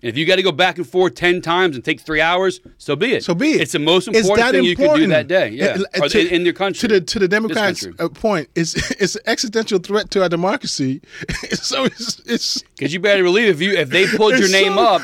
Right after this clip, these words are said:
Speaker 2: it's so important. You better go get your
Speaker 1: If
Speaker 2: I D.
Speaker 1: they, if they pulled your name up and an R showed up, they're gonna make you get that I D.
Speaker 2: <laughs>
Speaker 1: You better believe.
Speaker 2: It, it doesn't show up R and,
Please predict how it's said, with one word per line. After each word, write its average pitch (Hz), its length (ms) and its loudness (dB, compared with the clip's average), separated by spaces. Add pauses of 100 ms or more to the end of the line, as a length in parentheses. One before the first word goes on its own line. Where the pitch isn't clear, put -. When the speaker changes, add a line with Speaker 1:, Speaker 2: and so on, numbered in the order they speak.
Speaker 2:
it's 233 180 0
so 262 300 2
important. 269 480 0
You 208 100 2
better 233 200 0
go 233 100 0
get 226 160 -4
your 226 100 -2
Speaker 1:
If 208 60 0
Speaker 2:
I 208 60 0
D. 175 180 0
Speaker 1:
they, 156 80 0
if 151 100 0
they 185 140 4
pulled 180 300 0
your 175 80 2
name 175 240 4
up 165 140 2
and 156 100 0
an 151 80 -2
R 185 280 4
showed 143 360 2
up, 127 240 0
they're 156 100 2
gonna 160 140 2
make 165 200 2
you 160 100 -2
get 123 180 -6
that 127 120 0
I 120 120 2
D. 139 280 0
Speaker 2:
<laughs> 131 40 -2 (1000)
Speaker 1:
You 147 180 -6
better 160 200 2
believe. 156 560 0 (240)
Speaker 2:
It, 294 80 -4
it - 180 -12
doesn't 370 240 0
show 147 220 -2
up 123 100 -12
R 135 160 -4
and, 123 200 -8